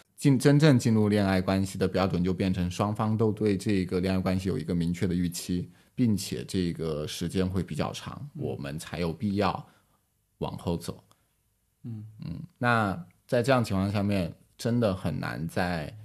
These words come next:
Speaker 1: 把这件事情往下拉，
Speaker 2: 嗯。
Speaker 1: 这件事情的标准往下拉。
Speaker 2: 嗯。那有没有在午夜梦回或辗转反侧的时候想说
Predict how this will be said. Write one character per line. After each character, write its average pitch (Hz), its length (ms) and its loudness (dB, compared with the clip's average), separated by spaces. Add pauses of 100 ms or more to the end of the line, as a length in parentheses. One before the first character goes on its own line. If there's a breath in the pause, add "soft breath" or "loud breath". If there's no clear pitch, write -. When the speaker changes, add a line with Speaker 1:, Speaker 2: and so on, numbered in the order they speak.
Speaker 1:
把 - 100 -4
这 - 100 -8
件 92 140 0
事 - 120 -6
情 95 120 -2
往 - 160 -6
下 - 240 -8
拉， 120 140 -10
Speaker 2:
嗯。 - 260 -18
Speaker 1:
这 120 100 2
件 98 120 2
事 101 140 -2
情 92 80 0
的 85 80 0
标 101 240 2
准 80 180 -2
往 76 160 -6
下 - 120 -10
拉。 - 300 -12
Speaker 2:
嗯。 117 180 -14 (1000 soft breath)
那 214 140 4
有 98 140 4
没 90 140 2
有 127 260 0 (520)
在 127 360 2
午 95 200 -4
夜 135 180 2
梦 135 240 0
回 92 160 -6
或 104 240 -2
辗 95 180 -4
转 110 160 -2
反 82 200 -8
侧 110 180 -6
的 90 100 -4
时 92 140 -12
候 92 100 -8
想 90 200 -12
说 98 260 -10